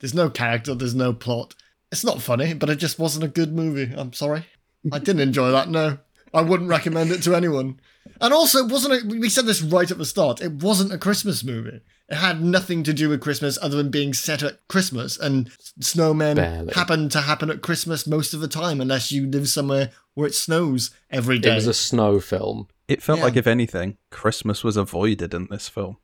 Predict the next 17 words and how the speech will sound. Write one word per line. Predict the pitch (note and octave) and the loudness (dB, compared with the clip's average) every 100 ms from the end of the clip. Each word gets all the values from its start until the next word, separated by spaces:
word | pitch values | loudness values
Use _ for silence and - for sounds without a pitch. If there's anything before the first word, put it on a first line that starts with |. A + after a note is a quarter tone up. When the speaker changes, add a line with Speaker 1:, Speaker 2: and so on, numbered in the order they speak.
| - | -4
Speaker 1:
Yeah, | A#3 E3+ A2+ - - | -2 0 -4 -12 -4
we | F3+ | 0
got, | E3+ D3+ - | 0 -2 -4
what, | D#3+ C#3 | -4 -2
a | |
few | A#2 F#3 F3 | -2 0 0
seconds | - E3 E3 D3 | 0 -2 -2 -4
of | C#3+ | -4
a | D#3+ | -4
Christmas | E3+ D#3 D#3+ B2 | -4 -6 -6 -4
day, | D3+ F3+ E3 | -2 -2 -4
but | B2 C3+ - _ | -4 -8 -10 _
nothing | C#3+ D3 D3 C3+ | -4 -4 -2 -2
about | B2+ F3 - | -2 -2 -2
Christmas | B2 - A#2+ | -8 -6 -6
on | A#2+ A2+ | -6 -6
that. | A#2 | -8